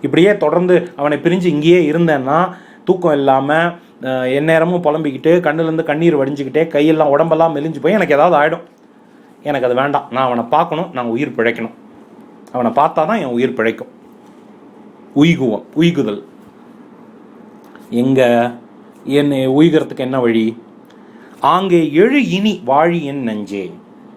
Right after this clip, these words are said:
வாழி என் நெஞ்சேன்னா என்னுடைய நெஞ்சே நீ வாழ்வாயாக, எழு, எழுந்துரு. இனி,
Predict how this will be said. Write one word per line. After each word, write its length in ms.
வாழி 360
என் 220
நெஞ்சேன்னா 380
என்னுடைய 440
நெஞ்சே 400
நீ 180
வாழ்வாயாக, 880
எழு, 480
எழுந்துரு. 580
இனி, 440